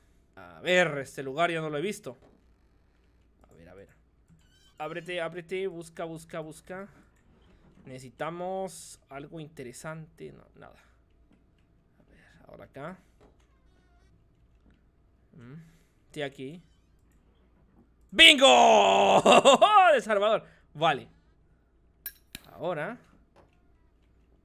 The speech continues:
Ahora hay más camino por acá. Cerrada, ni de rollos.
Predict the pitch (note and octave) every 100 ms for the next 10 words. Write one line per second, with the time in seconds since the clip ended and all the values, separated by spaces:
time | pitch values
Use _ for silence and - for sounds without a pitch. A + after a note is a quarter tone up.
0 | _ _ _ _ _ - A#2+ F#3+ F3+ F3
1 | D#3+ D#3+ D3+ D3+ C3+ C3 A3+ _ _ _
2 | _ _ - - - - - - - -
3 | B2 B2+ B2+ A#2+ B2 B2 A#2 C3 C3 B2
4 | B2 -